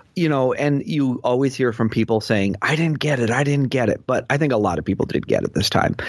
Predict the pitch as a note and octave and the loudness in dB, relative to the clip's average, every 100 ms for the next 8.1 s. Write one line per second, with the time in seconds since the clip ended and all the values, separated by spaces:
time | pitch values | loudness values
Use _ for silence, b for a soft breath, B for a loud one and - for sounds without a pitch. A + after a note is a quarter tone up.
0 | B - D#3 D#3+ F#3 D#3+ F3+ E3+ C3+ D#3 | B -2 0 2 0 2 2 2 2 2
1 | D3 E3 D#3 D#3+ D3+ A#2+ G#2 A#2+ G#2+ G#2+ | 2 0 2 0 0 0 0 0 0 0
2 | A2 - A#2 A2 G#2+ A2 A2+ G#2+ F#2+ G2+ | 0 -2 -2 2 2 4 2 2 0 2
3 | G#2+ F#2+ G2 A#2 C3+ E3 F#3 - B B | 2 0 0 2 2 0 -2 -8 B B
4 | B B C3+ C3 B2 A2+ A2+ C#3 D3+ F#3+ | B B 0 2 4 2 2 0 0 0
5 | D3 C3 A#2+ G#2+ F#2+ - A2 A2+ A#2 A2 | 0 2 2 2 0 -2 -2 0 2 0
6 | G2 A2+ C3+ - A#2 F2+ A2 A2 G#2+ A2+ | 0 0 0 0 -2 0 0 0 0 2
7 | G2 E2 G#2+ - C3+ - B2+ - D3+ D3+ | 0 0 0 0 0 0 -2 -2 0 0
8 | D3+ | -2